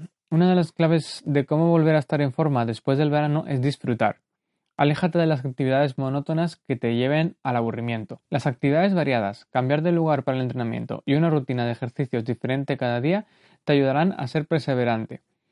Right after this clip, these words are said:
Explora, atrévete y, por ejemplo, comparte con tus amigos actividades que les resulten atractivas para practicar en grupo. Tal vez sea el momento de desafiar los músculos que entrenas menos probando las prácticas deportivas que no has realizado antes.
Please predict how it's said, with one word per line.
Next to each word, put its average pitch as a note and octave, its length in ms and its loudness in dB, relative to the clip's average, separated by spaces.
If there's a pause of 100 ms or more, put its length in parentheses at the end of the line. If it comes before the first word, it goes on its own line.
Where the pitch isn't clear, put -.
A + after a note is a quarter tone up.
(280)
Explora, C3+ 640 0
atrévete F3+ 640 0
y, D3 120 0
por B2 180 -4
ejemplo, D#3+ 520 -2
comparte D3 520 -2
con E3 100 0
tus D3+ 180 -4
amigos D#3 420 -2
actividades C3+ 500 -4
que - 140 -6
les C3 120 0
resulten C#3+ 440 -4
atractivas C#3 520 -4
para A#2 500 -6
practicar A#2 420 -4
en A2+ 120 -8
grupo. B2+ 340 -2
Tal C#3 180 6
vez E3 280 2
sea - 200 0
el E3 60 2
momento D3+ 600 0
de C#3+ 140 0
desafiar C3+ 400 0
los B2+ 120 0
músculos C3+ 420 -2
que - 80 -6
entrenas B2+ 360 -2
menos F#3+ 280 0
probando D3+ 380 -2
las C#3 160 -2
prácticas D3+ 480 -4
deportivas C3+ 640 -2 (400)
que C#3 80 2
no C#3 160 0
has C#3+ 80 0
realizado C3 540 0
antes. A2 400 -6